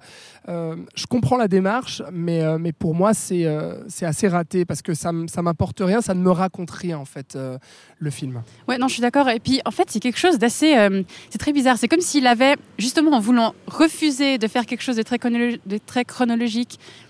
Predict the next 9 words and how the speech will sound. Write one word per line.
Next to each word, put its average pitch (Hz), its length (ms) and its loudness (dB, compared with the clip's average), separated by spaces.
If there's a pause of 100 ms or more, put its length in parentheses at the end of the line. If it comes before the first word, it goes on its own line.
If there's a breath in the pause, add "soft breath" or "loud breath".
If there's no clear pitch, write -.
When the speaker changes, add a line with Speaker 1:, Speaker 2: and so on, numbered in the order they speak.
(200 loud breath)
Speaker 2:
et 202 80 -4
de 196 80 -2
vraiment 233 240 -2
raconter 233 400 -2
l'histoire, 226 640 2
euh, 185 380 -2 (360 soft breath)
de 196 60 -6
manière, 196 380 -2
euh, 160 100 -6